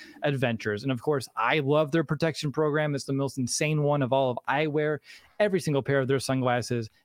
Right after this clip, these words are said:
is backed by our lost and broken replacement. So if Lawrence decides to throw his off of that patio and they get destroyed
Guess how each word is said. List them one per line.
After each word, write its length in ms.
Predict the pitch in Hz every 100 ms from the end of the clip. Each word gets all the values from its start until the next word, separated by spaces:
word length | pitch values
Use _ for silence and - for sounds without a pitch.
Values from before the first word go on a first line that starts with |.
| -
is 260 | 113 95
backed 460 | 107 127 120 131 -
by 140 | 113
our 180 | 113 95
lost 380 | 98 113 127 -
and 240 | 123 104
broken 340 | 113 120 - 110
replacement. 560 | 101 139 139 - 135
So 140 | - 117
if 100 | 113
Lawrence 460 | 120 131 123 -
decides 400 | - 120 127 120
to 180 | 123 110 - - -
throw 260 | 160 160
his 200 | 151 147
off 280 | 135 135 147
of 60 | 143
that 200 | 151 -
patio 500 | 143 156 170 175 190
and 100 | 165
they 120 | 143
get 400 | 135 151 170 156
destroyed 680 | 135 - - 175 202 240 247